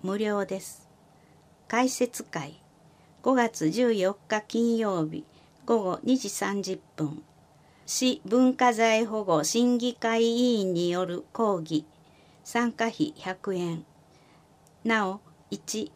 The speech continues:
駐車場はありません。二、マスクの着用をお願いします。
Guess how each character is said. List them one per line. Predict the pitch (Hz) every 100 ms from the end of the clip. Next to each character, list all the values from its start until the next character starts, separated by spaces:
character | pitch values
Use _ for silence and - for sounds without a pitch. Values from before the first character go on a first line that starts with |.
| _ _
駐 | - 247 254
車 | 247 240
場 | 226 226 226
は | 214 -
あ | 185
り | 202
ま | 202 202
せ | - 185
ん。 | 165 160 - _ _ _ _ _ -
二、 | 208 208 - _
マ | 220 262
ス | -
ク | - 202
の | 180
着 | 170 208 208 254
用 | 247 233 220 220
を | -
お | 196
願 | 202 196 190 190
い |
し | - 185
ま | 180 180
す。 | - -